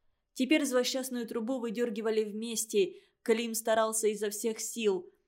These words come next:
Вдруг труба легко поддалась, и, потеряв равновесие, все трое повалились на земь. Клим тотчас вскочил, раздосадованный и смущенный. "Ушиблись?"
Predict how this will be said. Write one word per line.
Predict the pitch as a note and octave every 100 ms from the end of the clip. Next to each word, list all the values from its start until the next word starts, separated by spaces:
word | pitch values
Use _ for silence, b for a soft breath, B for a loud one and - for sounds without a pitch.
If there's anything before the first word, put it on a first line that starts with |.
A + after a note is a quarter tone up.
| _ -
Вдруг | A3 C#4 C#4+
труба | C#4+ B3+ A3 B3
легко | A3+ A3+ - G#3+
поддалась, | G#3+ G#3 F#3 G3 A#3+ B3 -
и, |
потеряв | G#3 G#3 A#3 A3+ A3
равновесие, | G3+ G3 G3 G#3+ B3+ - A3
все | G#3+ G#3+
трое | G3 - C#4+ C#4+ B3
повалились | A3+ A3 G#3+ A3+ G#3+ G#3 -
на | G#3 G#3 G3
земь. | F3 F#3 F3 - _ _ _
Клим | - B3 D4 C#4 C#4+
тотчас | C#4+ C#4+ C4 B3 -
вскочил, | - - A3 G#3+ - C#4+ C#4
раздосадованный | A#3 G#3 G#3+ G#3+ C4+ B3+ A#3+ A#3 A#3
и |
смущенный. | A#3 A#3 A#3 - C4 B3 G#3 F3+ E3 - _ _ _ _ -
"Ушиблись?" | A3 - B3 C#4 B3 F#3 -